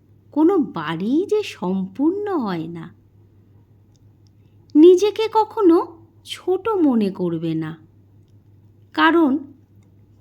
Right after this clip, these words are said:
পায়ের নিচে দূর্বাঘাসটাই ঠাকুরের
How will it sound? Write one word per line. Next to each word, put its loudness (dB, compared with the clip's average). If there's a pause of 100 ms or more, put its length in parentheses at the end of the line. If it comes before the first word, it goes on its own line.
পায়ের 2 (140)
নিচে 4 (220)
দূর্বাঘাসটাই -2 (580)
ঠাকুরের -2